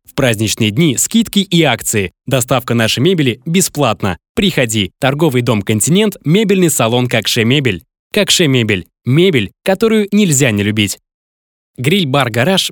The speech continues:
приглашает отведать блюда азиатской, мексиканской или итальянской кухни. Гриль-бар "Гараж" удивит барабанным шоу,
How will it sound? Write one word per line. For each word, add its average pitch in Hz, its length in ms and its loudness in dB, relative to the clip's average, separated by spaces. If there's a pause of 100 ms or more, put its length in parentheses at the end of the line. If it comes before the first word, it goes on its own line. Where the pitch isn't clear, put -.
(100)
приглашает 160 600 0
отведать 139 460 -2
блюда 135 420 0
азиатской, 127 600 0
мексиканской 170 840 0
или 208 300 0
итальянской 139 560 0
кухни. 113 460 -2 (120)
Гриль-бар 120 500 0
"Гараж" 127 480 -2
удивит 165 380 -2
барабанным 143 600 0
шоу, 170 320 0